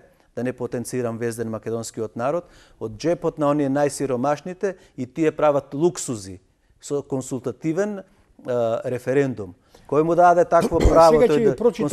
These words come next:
Speaker 1: консултативен,
Speaker 2: нешто
Speaker 1: а, референдум?
Speaker 2: што оди
Speaker 1: Меѓутоа, не, сакам да ви кажам дека апсолутно демократско право е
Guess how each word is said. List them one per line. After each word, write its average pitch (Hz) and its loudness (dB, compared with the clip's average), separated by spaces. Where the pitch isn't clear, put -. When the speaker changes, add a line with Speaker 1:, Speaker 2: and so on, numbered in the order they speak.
Speaker 1:
консултативен, 151 2
Speaker 2:
нешто 131 0
Speaker 1:
а, 135 -2
референдум? 143 0
Speaker 2:
што 202 -2
оди 196 2
Speaker 1:
Меѓутоа, 180 2
не, 165 2
сакам 165 0
да 156 2
ви 139 -4
кажам 143 2
дека 131 -2
апсолутно 156 0
демократско 139 -2
право 135 0
е 139 0